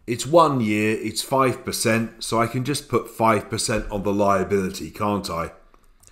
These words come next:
Five percent of seven five two seven four would give me three seven six four. No payments are made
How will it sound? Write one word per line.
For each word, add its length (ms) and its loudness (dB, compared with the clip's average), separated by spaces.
Five 420 2
percent 640 -2
of 140 -8
seven 420 0
five 560 0
two 200 2
seven 400 -2
four 540 2
would 160 2
give 240 4
me 300 -4
three 240 2
seven 400 -4
six 320 -8
four. 340 -10
No 260 10
payments 560 0
are 80 2
made 440 0